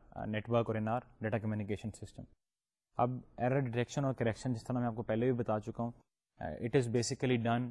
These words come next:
either at the data link layer, the second layer of the O S I model, or it is done at the transport layer, one of the upper layers out there۔ تو ہم لوگ جو ایرر ڈیٹیکشن جو ہے، جس کو ہم، آم،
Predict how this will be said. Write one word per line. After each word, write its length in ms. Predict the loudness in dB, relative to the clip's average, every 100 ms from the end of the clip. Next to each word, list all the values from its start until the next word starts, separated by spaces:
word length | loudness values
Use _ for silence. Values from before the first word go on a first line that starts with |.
| -6
either 280 | -4 0 2
at 200 | 2 0
the 380 | 0 0 0 0
data 220 | 2 2
link 180 | 2 0
layer, 200 | 0 -2 -6 -8
the 240 | -4 -2
second 200 | 2 4 4
layer 120 | 2
of 100 | 0
the 100 | 0
O 100 | 0
S 200 | 0 -2
I 40 |
model, 240 | 0 -2 -4 -12 -18 2
or 160 | 6 6
it 220 | 4 0
is 100 | 0
done 200 | 2 0 0
at 160 | -2
the 160 | -2 -6 -8 _ _ _ _ _ _ _ 4
transport 400 | 4 4 2 2 -2 _ -8 -4
layer, 140 | -4 -6 -12 _ _ _ -8 -4
one 100 | -2
of 60 | 0
the 100 | 0
upper 180 | 2 2 0 _ _ -8
layers 360 | -2 -2 -2 -10 -20 _ _ _ _ -4
out 120 | -4
there۔ 200 | -6 -8 -10 _ _ _ _ _ _ _ _ -8
تو 100 | 0
ہم 80 | 4
لوگ 160 | 4 4 -4 _ _ _
جو 240 | -2 2 2
ایرر 220 | 4 4
ڈیٹیکشن 500 | 4 2 2 2 0 -2 -10
جو 120 | -6 0
ہے، 160 | 2
جس 180 | 2 -2
کو 200 | -2 0
ہم، 180 | 0 0
آم، 240 | -4 -6